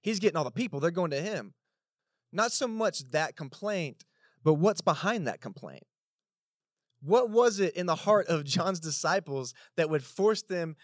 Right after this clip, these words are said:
to go to John and complain about Jesus being successful in ministry? Doesn't that stand out as weird to you at all?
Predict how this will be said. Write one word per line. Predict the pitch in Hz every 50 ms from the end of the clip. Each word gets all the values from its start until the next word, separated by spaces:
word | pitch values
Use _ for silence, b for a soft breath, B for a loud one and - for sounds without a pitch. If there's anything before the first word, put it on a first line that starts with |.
| b b b
to | - 180 151
go | 135 170 180 202
to | 208 202 - - 226 220 214 208 190 165 b b b b 127
John | 131 - 165 175 196 190 165 151 143 135 135 - _
and | 151 156 151
complain | - 170 151 123 - 190 196 202 202 185 170 160 147 147 143 135 - _ _ _ _ _ _ _ _ _ _
about | 135 143 143 160 147 127 131 131
Jesus | 123 - 139 180 220 226 196 190 156 -
being | - 170 170 165 156
successful | - - 147 - - - 202 196 190 - - 202 196 180
in | 165 160 165
ministry? | 214 247 175 - - - 110 85 62 - _ _ _ _ _ _ _ _ _ _ _ _ _ _ _ -
Doesn't | 165 202 277 311
that | 294 240
stand | - - 254 240 254 262
out | 254 220
as | 180 147 127
weird | 131 131 135 180 220 262 233 240
to | 247
you | 254 277 285 294 302 277 277
at | 247 294
all? | 302 311 320 294